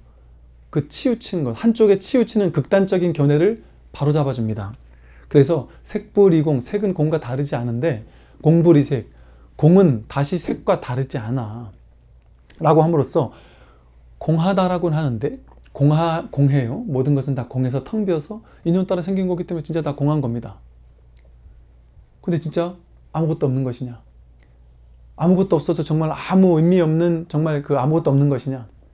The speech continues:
그렇지 않다는 것이죠. 지금 이렇게 우리는 지금 이렇게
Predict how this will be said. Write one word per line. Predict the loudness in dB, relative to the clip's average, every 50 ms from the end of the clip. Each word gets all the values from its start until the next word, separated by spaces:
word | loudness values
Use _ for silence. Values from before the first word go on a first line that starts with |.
| -20 -20 -20 _ -20 _ _ -20 -20 -20 -20
그렇지 | -6 -2 0 0 0 -2 -6 -8
않다는 | -6 -6 -4 -4 -4 -4 -4 -6
것이죠. | -6 -8 -10 -10 -10 -10 -14 -14 -20 -20 -20 -8
지금 | 0 2 4 4
이렇게 | 4 2 -2 -2 -2
우리는 | -2 -2 -2 -2 -4 -6 -10 -18 -20 -20 -20 -20 -20 _ -20 -20 _ -20
지금 | -18 -6 -4 -2 -2
이렇게 | -2 -2 -6 -8 -8 -6 -6 -6